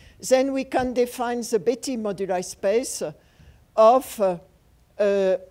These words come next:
rank R, of rank R, um,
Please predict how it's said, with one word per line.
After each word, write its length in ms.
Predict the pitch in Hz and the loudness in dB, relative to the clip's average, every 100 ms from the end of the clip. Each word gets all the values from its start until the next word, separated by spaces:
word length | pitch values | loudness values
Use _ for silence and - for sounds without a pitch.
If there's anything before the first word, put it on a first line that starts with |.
| - | -10
rank 360 | 190 202 208 - | -4 -2 -4 -2
R, 560 | 208 233 392 269 165 185 - | 4 4 4 -2 -10 -4 -2
of 200 | 202 - _ | -2 -6 _
rank 340 | 180 220 233 - - | -6 -4 -4 -4 2
R, 500 | 180 320 208 170 156 _ _ _ 190 | 4 4 0 -6 -8 _ _ _ -2
um, 800 | 175 170 165 156 151 156 147 | 0 0 0 -2 -6 -10 -14